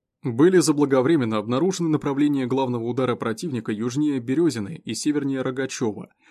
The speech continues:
где в последние дни перед началом наступления наблюдался скачкообразный рост числа артиллерийских позиций. Однако относительно силы удара на каждом из направлений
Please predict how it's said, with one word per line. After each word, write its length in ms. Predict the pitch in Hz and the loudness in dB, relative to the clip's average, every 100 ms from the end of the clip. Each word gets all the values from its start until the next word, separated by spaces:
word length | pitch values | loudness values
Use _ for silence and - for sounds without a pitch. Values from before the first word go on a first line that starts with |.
| _ - | _ -6
где 260 | 117 151 | -2 0
в 60 | 190 | 0
последние 480 | 175 - 147 135 123 | -2 0 0 0 -2
дни 220 | 143 139 | -2 -2
перед 260 | 113 110 | -2 -4
началом 380 | 117 113 156 143 | -4 -4 -2 -2
наступления 580 | 131 - 127 170 139 110 | -2 -6 -4 -2 -2 -2
наблюдался 500 | 107 110 135 160 143 | -4 -4 -4 -2 -4
скачкообразный 840 | - - - - 147 123 110 113 104 | -6 -6 -6 -4 -4 -2 -2 -2 -2
рост 260 | 147 - _ _ - | -2 -4 _ _ -10
числа 460 | - - 151 156 - | -6 -2 -2 -4 -4
артиллерийских 800 | 175 180 131 113 110 110 123 - | -6 -4 -4 -4 -4 -4 -8 -4
позиций. 640 | 127 120 226 - - 143 _ _ _ _ _ _ _ _ - | -6 -4 -8 -8 -12 -16 _ _ _ _ _ _ _ _ -6
Однако 500 | 120 120 214 220 190 | -4 0 -2 0 -4
относительно 680 | - 143 127 120 214 160 151 | -4 -8 -6 -6 -6 -2 -2
силы 280 | - 196 123 | -2 -2 -2
удара 360 | 110 160 147 | -2 -2 -2
на 120 | 104 | -6
каждом 400 | 107 170 160 139 | -8 -6 -4 -4
из 240 | 127 165 131 | -6 -6 -6
направлений 640 | 117 117 110 170 107 - | -4 -4 -2 -4 -6 -12